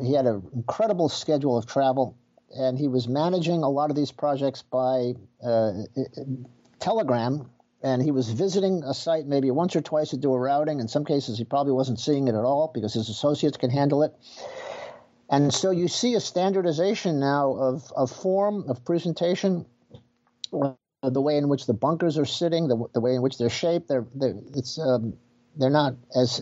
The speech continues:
broken and random. They're a little more forced in terms of their structure. Construction techniques have improved as well.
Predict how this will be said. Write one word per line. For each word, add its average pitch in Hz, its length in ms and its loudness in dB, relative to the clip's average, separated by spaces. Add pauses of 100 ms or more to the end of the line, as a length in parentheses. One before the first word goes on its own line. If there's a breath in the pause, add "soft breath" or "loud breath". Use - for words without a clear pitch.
broken 143 480 0
and 123 140 0
random. 175 480 0
They're 127 140 2
a 123 60 2
little 143 200 2
more 135 220 2
forced - 460 -2
in 131 80 0
terms 131 280 0
of 113 80 0
their 117 100 2
structure. 190 560 -2 (520 loud breath)
Construction 160 500 0
techniques 156 520 0
have 131 200 4 (100)
improved 143 500 0
as 107 160 0
well. 147 380 0